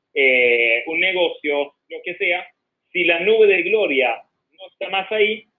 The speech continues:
posiblemente es una señal que uno tiene que ir a otro lugar en la vida. Y así como los, los hebreos tenían cuarenta y dos estaciones en el desierto, nosotros también tenemos diferentes estaciones en nuestra vida,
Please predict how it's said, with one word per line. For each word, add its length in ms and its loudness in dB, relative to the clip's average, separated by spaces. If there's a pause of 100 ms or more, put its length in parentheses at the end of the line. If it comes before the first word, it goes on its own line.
(320)
posiblemente 1000 -2
es 220 -2
una 220 -8
señal 380 -2
que 100 0
uno 140 -6
tiene 200 0
que 80 0
ir 200 2
a 100 0
otro 320 -2
lugar 320 -8 (320)
en 300 -4
la 80 2
vida. 340 0
Y 60 2
así 400 0 (200)
como 320 0
los, 220 -2 (400)
los 180 -16
hebreos 360 2
tenían 320 -2
cuarenta 340 -2
y 100 0
dos 360 -6 (760)
estaciones 800 -8
en 80 -14
el 120 -6
desierto, 720 0
nosotros 380 -6
también 320 -4
tenemos 380 -4
diferentes 460 -4
estaciones 680 -2
en 80 -6
nuestra 280 -2
vida, 400 2